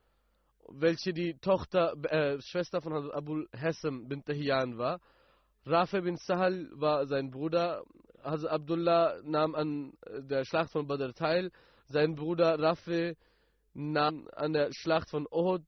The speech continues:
und Khandaq an seiner Seite teil und, äh,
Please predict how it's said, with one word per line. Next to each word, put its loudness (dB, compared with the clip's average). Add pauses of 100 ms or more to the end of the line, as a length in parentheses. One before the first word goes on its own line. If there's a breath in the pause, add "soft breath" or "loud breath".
(480)
und -4
Khandaq -2
an -2
seiner 2 (460)
Seite -2
teil 0
und, -4 (100)
äh, -4